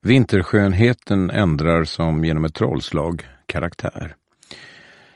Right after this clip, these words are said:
Solen som nu har hunnit upp en bit ovanför horisonten gör det också. Dess magi blir svart. Svart magi.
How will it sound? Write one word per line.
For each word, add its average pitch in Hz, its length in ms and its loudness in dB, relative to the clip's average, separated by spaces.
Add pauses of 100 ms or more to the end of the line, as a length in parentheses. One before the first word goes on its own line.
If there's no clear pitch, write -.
(300)
Solen 123 460 4
som 101 180 2
nu 80 100 2
har 85 200 0
hunnit 101 300 0
upp - 300 -4 (200)
en 90 160 0
bit 82 260 -2
ovanför 78 420 -2
horisonten 85 800 -4
gör 85 200 -2
det - 180 -4
också. - 420 -8 (880)
Dess - 200 -4
magi 110 560 0
blir 71 260 -2
svart. - 680 -10 (480)
Svart - 560 -6
magi. 120 420 -6